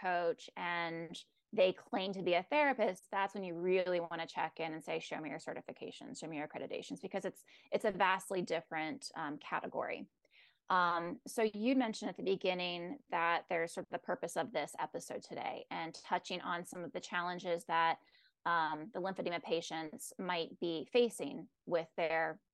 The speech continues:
diagnosis, um, as it is a chronic, um, condition. So things like, uh, depression, anxiety, and you even mentioned su-, suicidal ideations. Um, so those can be really deep. Now, there's various levels of anxiety, there's various levels of depression.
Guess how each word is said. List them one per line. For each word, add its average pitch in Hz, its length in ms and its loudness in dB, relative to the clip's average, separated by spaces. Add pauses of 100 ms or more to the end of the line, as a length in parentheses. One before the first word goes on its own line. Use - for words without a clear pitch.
diagnosis, - 680 -6 (380)
um, 165 180 0
as 170 160 0
it 170 80 -4
is 156 100 -8
a - 60 -8
chronic, - 360 -6 (640)
um, - 160 -10
condition. - 520 -6 (220)
So 214 140 2
things 185 260 0
like, 170 480 0 (240)
uh, 160 260 -2 (260)
depression, 190 580 0
anxiety, 170 600 2
and 170 120 -4
you 175 100 -2
even 170 180 -4
mentioned 170 360 -6
su-, - 360 -2
suicidal 185 600 0
ideations. 156 720 -4 (460)
Um, 170 560 -2
so 226 180 0 (180)
those 220 360 8
can - 100 -14 (140)
be 302 80 4
really 220 280 4
deep. 165 340 -6 (220)
Now, 190 220 2
there's 185 220 2
various 190 400 0
levels 175 460 2
of 143 120 -2
anxiety, 208 400 2
there's 175 160 0
various 170 320 2
levels 170 340 -2
of 160 60 -10
depression. 190 540 0